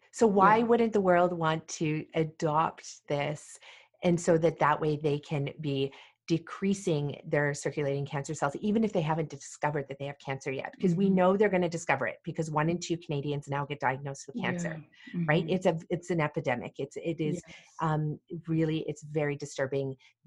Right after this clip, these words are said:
Speaker 1: that, you know, we're talking about the coronavirus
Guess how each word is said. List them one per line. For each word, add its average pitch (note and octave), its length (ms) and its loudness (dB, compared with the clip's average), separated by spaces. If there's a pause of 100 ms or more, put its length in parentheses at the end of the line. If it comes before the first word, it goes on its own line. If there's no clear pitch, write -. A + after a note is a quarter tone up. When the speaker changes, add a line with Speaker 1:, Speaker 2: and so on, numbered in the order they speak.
Speaker 1:
that, C#3 320 0 (460)
you D#3 100 0
know, C#3 140 -2
we're D#3+ 200 2
talking D3+ 400 0
about C#3 260 -2
the C#3 80 -4
coronavirus D#3 1300 0